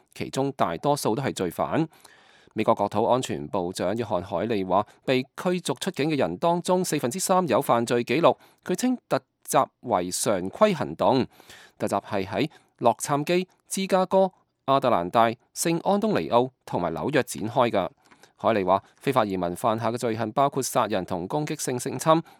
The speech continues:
佢話，最近突襲嘅目標係危險嘅罪犯，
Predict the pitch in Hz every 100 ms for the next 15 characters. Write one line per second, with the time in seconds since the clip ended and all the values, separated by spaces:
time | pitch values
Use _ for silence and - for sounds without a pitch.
0 | _ 110 117 101 - _ 196 196 165 160
1 | - 160 - 165 160 180 160 - 233 185
2 | 135 - 101 85 113 196 143 120 110 156